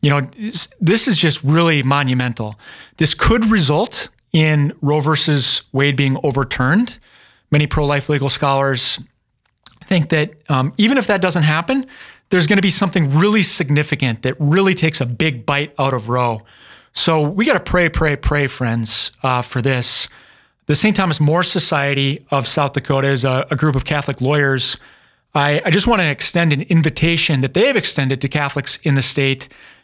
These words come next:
as Catholic lawyers. They're calling upon all Catholics in the state to take up the First Friday Novena, uh, particularly, um,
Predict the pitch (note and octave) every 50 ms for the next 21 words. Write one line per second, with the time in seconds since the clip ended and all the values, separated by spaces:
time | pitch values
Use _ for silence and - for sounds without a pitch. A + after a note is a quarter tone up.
0 | _ - - D3+ D3+ D#3 C3+ - - - C#3+ C3+ - C#3+ - C3+ C#3+ F3+ F#3+ E3+
1 | D3+ C#3 C#3 B2 - - E3 F3 G#3 G3+ - F3+ D#3 D3+ C#3+ C3+ - D3 C#3+ C#3+
2 | E3 G#3 - - E3+ D3+ C#3+ - C#3 - - D3 C3+ B2 - - - D3 C#3 C#3
3 | C#3 - - - - - - - _ _ - - F3 D3 - F#3+ F3+ F#3 F#3 E3
4 | E3+ - - - - C#3 - - - F3+ F3+ F3 - - - - - _ _ -
5 | - - D#3+ D#3 D#3 D#3+ D#3 D#3 D3+ D3 C#3 C#3+ - - - C3 C3 B2 A#2 C#3+
6 | D3+ D3 C3+ A#2+ A2 - _ _ _ _ _ _ _ _ _ _ - - C3 B2+
7 | B2+ B2+ C3 - - - - - - G3+ G#3+ G#3+ - D3 B2+ B2 A#2+ A2+ A2+ A2
8 | G#2+ G#2 _ _ _ _ _ - B2+ B2 B2+ B2+ B2+ B2 B2 B2 B2+ C3+